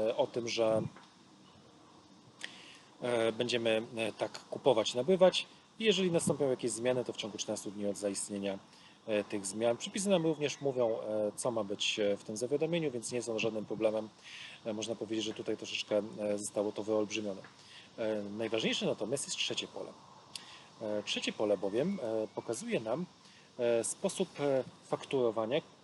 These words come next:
czyli tak naprawdę też sposób rozliczania. Wystawca wystawia fakturę bez vatu z adnotacją odwrotne obciążenie.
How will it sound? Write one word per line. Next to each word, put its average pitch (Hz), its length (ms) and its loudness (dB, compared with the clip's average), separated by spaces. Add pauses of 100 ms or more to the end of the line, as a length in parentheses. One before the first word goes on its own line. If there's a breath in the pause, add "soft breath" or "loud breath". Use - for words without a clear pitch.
(180)
czyli 156 160 -2
tak - 140 -6
naprawdę 143 240 -2
też - 160 -4
sposób - 420 -6
rozliczania. 117 440 -4 (840 loud breath)
Wystawca 135 500 2 (920)
wystawia 202 400 0
fakturę 165 800 4
bez 139 140 2
vatu 120 380 -2
z - 80 -2
adnotacją 131 460 0
odwrotne 120 320 -2
obciążenie. 104 440 -4